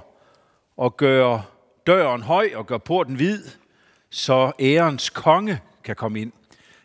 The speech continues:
Jamen, det er det, vi skal være sammen om, øh, her i eftermiddag, øh, da det nu er advent. Og, øh, når man sådan, øh, kigger i, øh, Kierkegaards tekster,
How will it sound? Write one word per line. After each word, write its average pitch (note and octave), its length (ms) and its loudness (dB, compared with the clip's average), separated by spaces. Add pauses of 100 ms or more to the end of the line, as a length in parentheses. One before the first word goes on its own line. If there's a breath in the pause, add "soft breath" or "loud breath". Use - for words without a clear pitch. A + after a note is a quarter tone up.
Jamen, C3 160 0
det F#3 160 4
er G3 40 2
det, G3 180 2
vi G3+ 80 0
skal B2+ 420 0
være B2+ 120 2
sammen D3+ 340 -4
om, C3 200 -2 (240)
øh, A2+ 220 -2
her A#2 220 0
i G#2+ 160 -2
eftermiddag, G2 600 -8 (720)
øh, A2 120 -8
da A2+ 160 -2
det A2 160 -2
nu A#2+ 120 -4
er G2+ 120 0
advent. F2+ 480 -10 (1400 soft breath)
Og, C3+ 340 2
øh, B2 340 2 (680)
når G3 140 2
man E3 160 0
sådan, D#3 340 0
øh, C3 220 0
kigger F#3+ 680 2
i, C3 280 -2
øh, A#2+ 80 0
Kierkegaards E3+ 640 -2
tekster, B2 460 -6